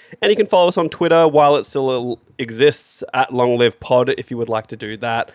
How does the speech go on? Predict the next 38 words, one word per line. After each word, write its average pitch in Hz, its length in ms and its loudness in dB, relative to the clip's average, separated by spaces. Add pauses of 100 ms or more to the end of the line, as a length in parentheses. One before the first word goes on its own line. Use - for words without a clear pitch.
(160)
We 117 120 0
have 117 160 4
individuals 110 680 -2
too. 104 220 -12
You 104 220 -14
can 104 160 -16
follow - 320 -16
us, - 200 -20
follow - 300 -16
it, - 140 -20 (160)
follow 101 240 -10
all 60 160 -16
the - 120 -20
things. - 220 -20
Follow - 220 -12
us - 80 -20
there. - 260 -18
Follow 110 240 -12
us, 113 80 -14
don't 117 160 -6
follow 110 200 -10
us 113 100 -14
there. 110 200 -10
Do 110 200 -10
it. 98 120 -10
Follow 120 260 -4
us - 100 -20
there. - 180 -18 (340)
Follow 139 220 2
us. 110 140 -12
Like, 147 240 0
follow, 143 240 2
subscribe. 123 600 -2 (140)
You 143 80 -6
know, 117 200 0 (180)
all 117 120 -6
that 110 180 -4
jazz. 107 260 -12